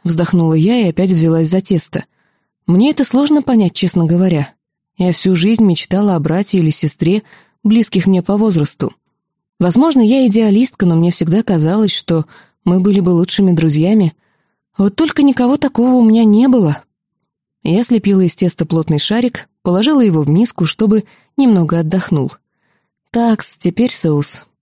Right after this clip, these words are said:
«Теперь есть», сказал Чарли. Я не видела лицо этого прохвоста,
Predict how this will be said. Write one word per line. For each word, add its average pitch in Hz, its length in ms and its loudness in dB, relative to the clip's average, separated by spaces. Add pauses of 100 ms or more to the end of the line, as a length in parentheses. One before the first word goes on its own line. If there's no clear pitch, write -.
(840)
«Теперь 214 360 0
есть», 226 400 -2 (220)
сказал 147 400 -4
Чарли. 143 460 -4 (760)
Я 311 160 0
не 302 160 4
видела 254 320 2
лицо 190 300 0
этого 180 240 0
прохвоста, 180 680 -2